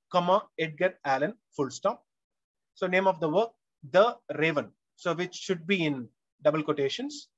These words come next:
full stop, close quote. Then name of that website,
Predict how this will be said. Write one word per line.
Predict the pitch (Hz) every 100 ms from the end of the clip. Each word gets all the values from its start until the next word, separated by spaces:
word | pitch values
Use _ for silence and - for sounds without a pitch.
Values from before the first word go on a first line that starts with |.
| _ _ _ _
full | - 214
stop, | - 262 269 _
close | 170 165 -
quote. | 214 247 _ _ 147
Then | 226 277 _ _ _ _ _ _ _ _ _ _ -
name | 202 254
of | 226 -
that | 196 -
website, | 147 147 - 113